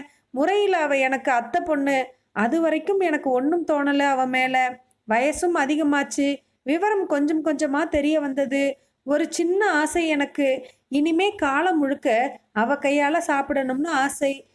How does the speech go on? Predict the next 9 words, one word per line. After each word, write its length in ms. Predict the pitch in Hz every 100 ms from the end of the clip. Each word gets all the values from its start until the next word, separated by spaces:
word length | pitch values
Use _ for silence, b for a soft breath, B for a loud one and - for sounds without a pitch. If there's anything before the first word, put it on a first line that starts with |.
| _
இது 300 | - 320 339
தப்பும் 520 | 349 285 285 415 403
இல்லைன்னு 300 | 320 302 320 349
நினைச்சேன். 480 | 302 302 - 294 294 b b b
ஒரு 220 | - 302 302
நாள் 460 | 320 285 285 294 - -
அவகிட்ட 400 | 294 302 285 370
நேரடியாவே 640 | 294 285 330 320 320 311 339
கேட்டேன், 580 | 330 294 294 285 285